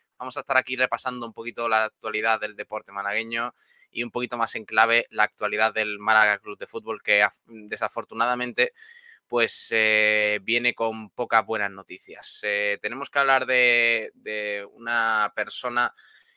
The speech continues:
que ha fallecido en las últimas horas, eh, ligada muy de cerca al Málaga Club de Fútbol. Se trata de, eh, Ezequiel Gálvez, eh, delegado del Benjamín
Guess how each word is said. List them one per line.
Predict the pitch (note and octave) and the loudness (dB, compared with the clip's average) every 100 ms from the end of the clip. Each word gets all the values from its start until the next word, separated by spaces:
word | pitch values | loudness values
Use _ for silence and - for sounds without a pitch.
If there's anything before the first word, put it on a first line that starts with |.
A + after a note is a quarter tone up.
| _ | _
que | A#2+ | 4
ha | A#2+ | 4
fallecido | - B2 A2+ - A#2 A2+ A2+ | 4 0 0 -2 0 0 0
en | A2 | 0
las | G#2 - | -2 -4
últimas | A2 - G#2 G2 | -10 -8 -8 -4
horas, | C3 C#3 D3 D3 - - | -2 2 2 0 -4 -4
eh, | A2+ A2 G#2+ G#2+ G#2 G#2 | -2 0 0 0 0 -2
ligada | G#2+ G#2+ B2 A#2 G#2+ G#2 - | -4 2 2 4 4 2 0
muy | A#2+ A#2+ B2+ B2 A2+ | -10 -8 -6 -4 -4
de | G#2 | -6
cerca | - A#2 A2+ G#2+ | -6 -6 0 0
al | G#2 | 0
Málaga | A2 G#2+ G#2 | -2 0 -2
Club | - G#2+ | -4 -12
de | G2 | -12
Fútbol. | - B2+ A#2 B2+ | -14 -12 -6 -6
Se | - G2+ | -6 -4
trata | A2+ A#2 B2+ - _ - - - _ | -2 2 2 2 _ -20 -20 -20 _
de, | A2 B2 B2 A#2+ A#2+ - | 0 6 8 10 6 4
eh, | A#2+ A#2 A2+ | 0 2 2
Ezequiel | A#2+ - A#2+ - C#3 B2 | 0 -6 -6 0 0 4
Gálvez, | C3 C#3+ C#3+ E3+ - - A#2+ | 4 4 2 2 0 -10 -6
eh, | G#2+ G#2+ G#2 | -2 -2 -2
delegado | A2+ A2 A#2 C3 C3 | -2 0 4 4 2
del | B2 A#2+ A#2 | -2 -4 -4
Benjamín | A#2+ A#2 - A#2 A#2+ A2+ | -4 -2 -6 -4 -6 -8